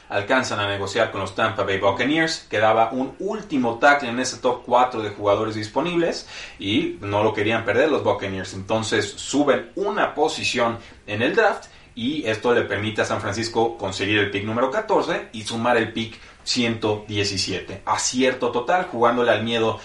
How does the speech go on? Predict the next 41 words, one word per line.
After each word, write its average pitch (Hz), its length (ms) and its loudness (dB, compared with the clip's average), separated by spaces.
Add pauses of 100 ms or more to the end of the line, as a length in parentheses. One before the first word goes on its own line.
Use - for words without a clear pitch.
(160)
de 107 140 -2
un 117 180 2
equipo, 104 640 0
eh, 92 260 -2
rival 160 340 4
o, 127 120 2
o 104 60 -2
la 98 140 0
contraparte 104 760 0 (200)
de 95 240 -4
este 110 220 -6
trade. 185 380 0 (260)
Sabían 151 580 2
que 127 120 -4
iban 135 160 2
a - 80 0
tomar 113 260 0
tackle 107 280 0
ofensivo 110 440 -2
los 101 140 0
Buccaneers, 127 540 0
así 117 180 -6
que 131 100 -4
San 113 220 0
Francisco 107 380 -2
tomó 110 500 0
al 110 180 0
mismo 151 360 -2
jugador 117 420 0
que - 80 -8
iba 117 100 0
a - 60 -6
tomar 104 240 2
antes, 143 400 0
que 104 280 0
era 123 240 2 (200)
el 98 140 -8
defensive 107 460 -2
end 110 140 0 (220)
Javon 110 400 0
Kinlaw 113 480 2